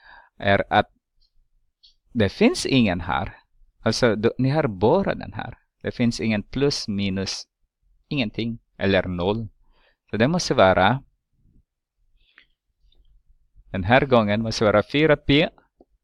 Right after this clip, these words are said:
minus elva måste vara lika med ett. Så får vi plus elva.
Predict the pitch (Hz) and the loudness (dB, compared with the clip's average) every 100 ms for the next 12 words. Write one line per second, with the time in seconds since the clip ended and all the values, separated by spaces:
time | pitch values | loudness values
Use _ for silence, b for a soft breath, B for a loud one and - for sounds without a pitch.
0 | _ _ _ 120 113 110 - - 113 107 | _ _ _ -4 -2 -4 -4 2 2 4
1 | 98 135 - _ _ _ _ _ _ _ | 2 0 -2 _ _ _ _ _ _ _
2 | - 101 92 101 85 - 90 92 110 101 | -8 -6 -6 -6 -4 -6 -6 -6 -4 -6
3 | 90 104 - _ _ _ _ _ _ _ | -6 -8 -12 _ _ _ _ _ _ _
4 | 90 - _ - - - _ _ _ _ | -14 -14 _ -14 -14 -18 _ _ _ _
5 | _ _ _ _ _ - - 92 82 67 | _ _ _ _ _ -20 -6 -4 -4 -8
6 | - 110 135 - 127 123 120 160 | -4 -2 -2 -2 0 0 0 -2